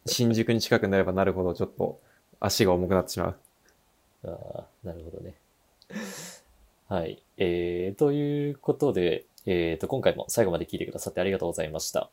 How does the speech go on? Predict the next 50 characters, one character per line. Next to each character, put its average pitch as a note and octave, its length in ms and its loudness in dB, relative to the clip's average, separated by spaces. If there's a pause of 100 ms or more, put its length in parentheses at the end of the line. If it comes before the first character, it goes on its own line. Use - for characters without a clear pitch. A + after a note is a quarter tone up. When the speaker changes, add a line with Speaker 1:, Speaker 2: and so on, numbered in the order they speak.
(360)
Speaker 1:
あ - 40 -2
り G#2 40 2
が G#2+ 80 2
と G2+ 80 -2
う G2 40 0
ご F#2+ 40 0
ざ G2 60 2
い - 20 0
ま F#2+ 80 -2
し - 80 -10
た。 F2+ 220 2 (720)
Speaker 2:
で、 A2 320 0
え - 40 -2
ー - 40 -6
と、 G2 100 -6
ま G2+ 100 -2
た C3 120 0
何 C3+ 180 -2
か F2 140 0
ご G2+ 160 2
意 G#2 80 -2
見、 E2+ 200 -4
ご E2+ 120 -4
感 E2+ 300 -6
想、 E2+ 180 -6
ご F2 120 -2
質 - 220 -6
問 E2+ 180 -6
な F2 100 -8
ど E2 100 -6
な D#2+ 100 -8
ど - 140 -6
あ D#2 60 -2
り E2 100 -8
ま E2 120 -8
し - 140 -8
た - 80 -8
ら、 - 260 -4 (220)
あ F2+ 120 -4
の、 D#2+ 200 -8
水 B2 220 -2
曜 B2 100 -2
の F#2+ 100 -4
二 A#2 120 -2
十 G#2 140 0
四 A#2 120 0
時 G#2 120 0
ま D#2 100 -2
で - 100 -8
に - 100 -16